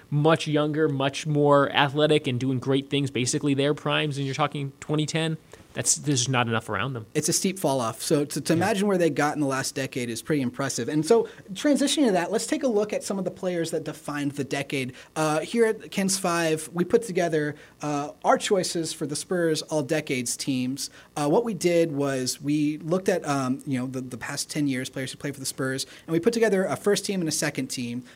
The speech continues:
Speaker 2: a starting five, and then each of these teams has a sixth man because, you know, Manu. Um, so let me lay out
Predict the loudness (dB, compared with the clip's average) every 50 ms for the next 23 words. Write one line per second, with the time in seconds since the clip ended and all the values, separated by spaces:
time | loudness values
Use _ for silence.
0 | -10 -6 -4 0 2 2 4 2 2 0 -2 -2 -2 0 0 0 0 -2 -2 -4
1 | -8 -20 -20 -10 -4 0 2 2 2 2 2 2 2 0 0 0 -2 -2 -2 -2
2 | -2 -2 -2 -4 -4 -2 -2 -2 0 0 0 -2 -2 -2 -2 -2 -2 -4 -6 -6
3 | -6 -6 -4 -4 -4 -4 -6 -8 -8 -4 -2 -2 0 0 0 0 0 0 -2 -4
4 | -6 -8 -10 -12 -14 -18 -20 -18 -10 -8 -6 -4 -4 -4 -4 -4 -4 -2 2 2
5 | 4 4 4 4 4 6 6 6 4 4 2 0 -2